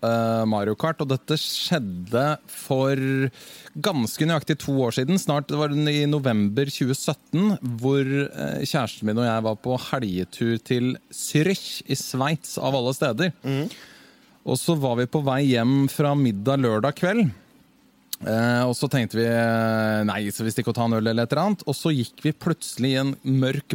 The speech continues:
Speaker 1: bakgate i Zürich forbi et skilt hvor det sto «Tonight Only, Mario Kart Championship, Euro-, European Champions»,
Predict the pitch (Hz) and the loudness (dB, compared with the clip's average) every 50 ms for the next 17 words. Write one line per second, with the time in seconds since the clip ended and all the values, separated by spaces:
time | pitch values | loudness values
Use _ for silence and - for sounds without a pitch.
0 | 135 123 127 143 127 101 92 - - 98 98 - - 127 123 - - 107 98 98 | -4 -2 0 0 0 -2 -4 -2 -2 -2 -2 0 0 -2 -2 0 -2 0 0 0
1 | 107 120 - - - - - - 131 123 110 113 110 123 - - - - 143 147 | 0 -2 -4 -8 -14 -14 -6 -4 -4 -2 0 0 0 -2 -2 -6 -2 0 0 0
2 | 165 - - _ - 110 110 117 123 123 135 135 - - - 113 117 127 139 135 | 0 -2 -4 _ -8 -2 0 0 2 2 0 -2 -2 -4 0 2 2 2 2 0
3 | - - - - _ _ _ - - - 131 127 120 117 117 127 143 143 - - | -2 -10 -20 -20 _ _ _ -4 0 2 4 4 4 4 2 2 0 -2 -4 -14
4 | - _ _ - 117 110 107 107 107 110 113 135 143 131 - - _ _ _ - | -20 _ _ 0 0 2 2 2 2 4 2 2 2 0 -2 -4 _ _ _ -20
5 | - - - - _ _ - 107 104 107 110 113 117 117 123 120 - - 127 131 | -20 -20 -20 -20 _ _ 2 4 4 4 4 2 2 2 0 0 0 0 0 0
6 | - _ - - _ - - - 120 107 110 - 123 117 120 - - 139 135 - | -2 _ -18 -20 _ -4 -2 0 0 0 0 0 0 0 0 2 0 -2 -2 -2
7 | _ - - - - _ 107 104 110 113 120 123 127 123 - - 123 117 117 113 | _ -10 -10 -10 -8 _ -2 0 2 2 4 2 2 0 -2 0 0 0 0 2
8 | 117 131 135 139 131 - - - - 117 113 123 123 127 123 117 - - 131 110 | 2 2 2 2 0 -2 -6 -2 0 2 4 4 4 4 2 2 0 -2 -2 -2
9 | 101 95 95 - _ 117 120 127 127 117 - - - | -2 -2 -4 -2 _ 0 2 2 2 0 -2 -8 -12